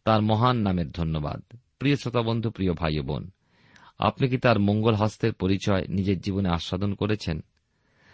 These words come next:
তাহলে আপনিও আমার সঙ্গে তার গৌরব করুন। সদাপ্রভু মঙ্গলময়, তাহার দয়া অনন্তকাল স্থায়ী। সেই সময় দাউদের নির্দেশিত পথে সমস্ত ক্রিয়াকর্ম সম্পাদিত হয়ে চলেছিল। দাউদ যেমন পরিকল্পনা করে যন্ত্রাদি নির্মাণ করালেন,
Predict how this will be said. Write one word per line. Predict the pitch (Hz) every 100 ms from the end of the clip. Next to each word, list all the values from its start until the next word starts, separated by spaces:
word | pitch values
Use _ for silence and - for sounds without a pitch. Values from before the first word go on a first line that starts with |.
| - _
তাহলে | 135 143 135
আপনিও | 131 - 151 131 110 -
আমার | 110 127
সঙ্গে | - 127 101 95
তার | - 98
গৌরব | 90 98 110 107 98
করুন। | - 82 78 73 - _ _ - -
সদাপ্রভু | - 139 151 156 156 139
মঙ্গলময়, | 131 113 113 120 113 110 123
তাহার | - 95 87
দয়া | 92 92 90
অনন্তকাল | - 90 85 90 87 82
স্থায়ী। | - - 78 80 - _ _ _ _ _ - - -
সেই | - 175
সময় | - 170 120
দাউদের | 95 117 127 143 127
নির্দেশিত | 117 110 120 135 123
পথে | 101 98 104
সমস্ত | - 135 175 - 139
ক্রিয়াকর্ম | - 101 101 - 107 95 85 - _ _ _
সম্পাদিত | - 107 95 87 98 107 104
হয়ে | 101 78
চলেছিল। | 73 78 76 - 76 73 85 _ _ _ _ _ _ _ - - - 98
দাউদ | 127 156 156
যেমন | 180 175 165
পরিকল্পনা | 151 147 156 151 156 156
করে | 143 151
যন্ত্রাদি | 117 110 117 127 123
নির্মাণ | 123 104 98 110 113
করালেন, | 110 104 110 113